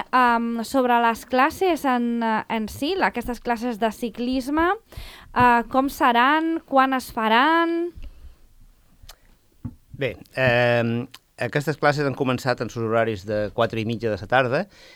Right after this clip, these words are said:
Speaker 2: dilluns i, i divendres, que combinam ses pistes, que també estan les de rugby, i, em, després cinc i mitja ja comencen els d'atletisme i més o menys ja apuesto per tots i,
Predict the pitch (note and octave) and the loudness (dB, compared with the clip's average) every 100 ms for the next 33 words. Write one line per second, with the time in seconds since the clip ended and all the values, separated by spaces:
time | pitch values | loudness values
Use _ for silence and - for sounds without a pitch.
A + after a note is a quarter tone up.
0 | - G#2+ A2+ A#2 B2 C3 A#2+ G2 - G#2 | -14 -6 -4 -2 0 -2 -6 -14 -12 -10
1 | F#2 F2 D#2+ D#2 E2+ - - - - - | -10 -12 -12 -14 -14 -16 -20 -20 -20 -20
2 | _ - A#2+ C3 C3 F#2+ - - - G2+ | _ -4 0 2 0 -4 -18 -16 -12 -8
3 | G#2 G#2 - G2 A2+ A2 - A#2 - G#2 | -8 -8 -12 -12 -10 -10 -8 -8 -8 -10
4 | F#2+ G2 F#2+ - F#2+ F2+ F2+ A#2+ C3+ B2+ | -10 -10 -10 -10 -12 -12 -8 -6 -4 -2
5 | C3 B2+ - - - - - B2 B2 B2+ | -2 -4 -8 -20 -20 -20 -12 -6 -2 0
6 | A2 G#2 G2+ G#2 G#2+ G#2+ C3+ A#2+ B2+ G#2 | 0 -2 -6 -10 -12 -8 -6 -6 -8 -8
7 | A#2 A#2+ A#2 G#2+ G#2 G#2+ G2 G#2+ G2+ E2+ | -6 -4 -2 -4 -6 -10 -8 -8 -8 -8
8 | F#2+ G2 B2 B2 A#2+ C3 A#2+ C3 B2 G#2+ | -8 -8 -6 -6 -4 -4 -2 -4 -4 -6
9 | G#2+ G2 G2+ G2+ G#2 G2+ G2+ - G2 F#2+ | -8 -8 -8 -6 -6 -6 -10 -12 -12 -10
10 | G2+ G#2 G#2 A#2+ G2+ | -8 -8 -8 -8 -8